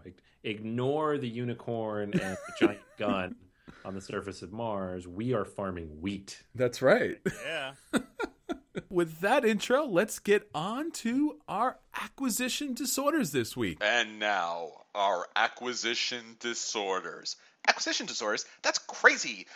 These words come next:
Speaker 4: Only needs the base game, nothing else but the base game. The base game and the expansion. See? Nothing else. Just the base game and the expansion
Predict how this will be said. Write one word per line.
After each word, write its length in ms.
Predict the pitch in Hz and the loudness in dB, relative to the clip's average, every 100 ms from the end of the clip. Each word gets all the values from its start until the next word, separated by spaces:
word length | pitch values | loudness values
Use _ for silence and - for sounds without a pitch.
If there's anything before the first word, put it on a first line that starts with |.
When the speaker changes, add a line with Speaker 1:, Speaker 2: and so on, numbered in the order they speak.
| - | -2
Speaker 4:
Only 160 | 240 302 | 0 0
needs 160 | 302 - | -2 -2
the 80 | |
base 200 | 214 139 - | -2 -2 -4
game, 100 | 95 | -4
nothing 220 | 156 302 | -2 0
else 140 | 269 - | 0 0
but 160 | 262 | -2
the 60 | 220 | -2
base 160 | - | -4
game. 200 | - 98 | -6 -8
The 60 | 92 | -2
base 160 | 208 - | -2 0
game 160 | 311 | -4
and 80 | 285 | -4
the 60 | 254 | -4
expansion. 360 | - 135 98 | -4 -4 -2
See? 260 | - 330 370 | -2 -2 -2
Nothing 220 | 269 269 151 | -2 -2 -2
else. 220 | - - - | -6 -12 -12
Just 120 | 196 | -8
the 60 | - | -6
base 240 | - 233 | -4 -4
game 160 | - 254 | -4 -8
and 60 | 240 | -10
the 40 | |
expansion 460 | 233 262 247 277 | -6 -6 -4 -6